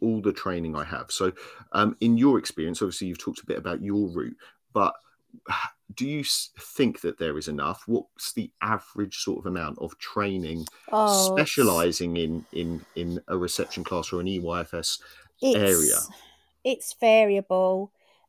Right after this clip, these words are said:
Speaker 2: And actually, I would say it's really poor. I mean, I've even heard of teachers who are on placements who be told, oh, who are being told by their, you know, by their, um, training providers, "Oh, no, you can't go to early years for a placement. That doesn't count. It's gotta be Key Stage One or Key Stage Two."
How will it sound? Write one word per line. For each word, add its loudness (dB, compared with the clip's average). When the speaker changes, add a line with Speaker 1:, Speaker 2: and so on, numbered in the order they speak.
Speaker 2:
And 0
actually, 2
I 2
would -2
say 0
it's -6
really -2
poor. 0
I 2
mean, 0
I've -2
even 0
heard 0
of -8
teachers -2
who 0
are 0
on -2
placements -6
who -6
be -6
told, -2
oh, 0
who 2
are 0
being 2
told 0
by 2
their, 0
you -4
know, 0
by 0
their, 2
um, -2
training -4
providers, -6
"Oh, 2
no, 0
you -12
can't -2
go 2
to -4
early 2
years -4
for -4
a -6
placement. -2
That -2
doesn't -10
count. -6
It's -12
gotta -6
be -2
Key -10
Stage -10
One -2
or -8
Key -8
Stage -10
Two." -4